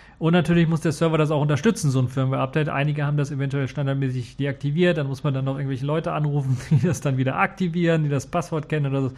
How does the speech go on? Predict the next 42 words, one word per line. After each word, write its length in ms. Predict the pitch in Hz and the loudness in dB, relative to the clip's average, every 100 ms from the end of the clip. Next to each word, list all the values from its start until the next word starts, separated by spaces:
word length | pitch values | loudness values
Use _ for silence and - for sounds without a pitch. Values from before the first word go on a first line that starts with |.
| - - - | -10 -18 -6
Also 220 | - 156 156 - - - | 2 2 2 -4 -10 -4
es 160 | 151 | -4
ist 260 | - 196 - | 0 0 0
schon 320 | - 180 180 | 4 4 4
irgendwie 380 | 175 170 156 147 | 2 2 2 2
so, 200 | 131 165 | 2 2
als 120 | 151 | 0
ob 160 | 147 147 | -2 -4
sich 140 | 147 | -4
Microsoft 500 | 139 143 151 143 123 | -2 -2 -2 -2 -2
richtig 300 | 165 170 147 | -2 -2 -2
bemüht, 500 | 143 127 156 175 127 | 2 4 6 4 4
die 60 | 127 | 0
Leute 300 | 127 131 135 | 0 -2 -4
abzufacken 600 | 131 - 139 135 123 135 | -6 -6 -6 -4 -4 -4
mit 140 | 131 | -4
ihrem 200 | 139 123 | -4 -2
Windows 360 | 127 131 135 139 | -2 -2 -2 -4
und 180 | 127 | -8
mit 160 | - 123 | -8 -8
ihren 220 | 131 127 | -6 -4
Auto-Updates. 760 | 127 127 156 139 - 139 139 - - - - - - | -4 -4 -6 -6 -2 -2 -2 -10 -20 -20 -20 -20 -10
Und, 600 | 135 127 131 131 127 - | -2 0 2 0 -2 -6
ähm, 420 | 131 123 123 120 - - _ - - - - | -2 -2 -2 -4 -10 -20 _ -20 -20 -20 -8
das 160 | 131 117 | -4 -2
Tragische 480 | - 120 135 127 139 | 2 4 4 2 0
dabei 340 | 127 127 127 | 2 2 0
natürlich, 520 | 127 120 127 127 - | 0 -2 -2 -2 -2
also 120 | 131 | -6
bei 140 | 113 117 | -4 -4
den 140 | 113 | -6
Servern 400 | - 143 165 151 | 0 2 4 2
kann 120 | 147 | 2
man's 160 | 143 127 | 0 0
noch 140 | 127 | -2
ausstellen, 600 | 123 135 135 - 123 120 | -2 -2 -2 -2 -2 -2
diese 200 | 110 113 | -6 -8
Auto-Updates, 640 | 123 120 135 135 - 127 127 | -8 -8 -8 -10 -8 -8 -6
aber 220 | 135 120 | -8 -6
bei 240 | 117 120 117 | -6 -6 -4
den, 240 | 120 117 | -6 -6
äh, 360 | 120 117 120 | -6 -8 -8